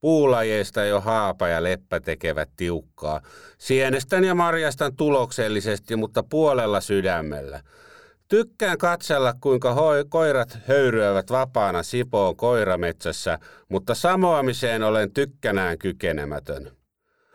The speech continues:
Minulla on metsästyskortti, mutta ei sen käyttöön välttämättömiä verkostoja, enkä luultavasti tahdokkaan surmata otuksia, jotka ovat niin masentavan harvinaisia. Luonnonsuojelu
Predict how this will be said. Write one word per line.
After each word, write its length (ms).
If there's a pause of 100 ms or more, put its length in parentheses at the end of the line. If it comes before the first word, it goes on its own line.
(140)
Minulla 420
on 80
metsästyskortti, 1200
mutta 380
ei 140
sen 200
käyttöön 520
välttämättömiä 920
verkostoja, 760 (560)
enkä 320
luultavasti 680
tahdokkaan 680
surmata 540
otuksia, 720 (180)
jotka 380
ovat 300
niin 160
masentavan 720
harvinaisia. 880 (1200)
Luonnonsuojelu 1120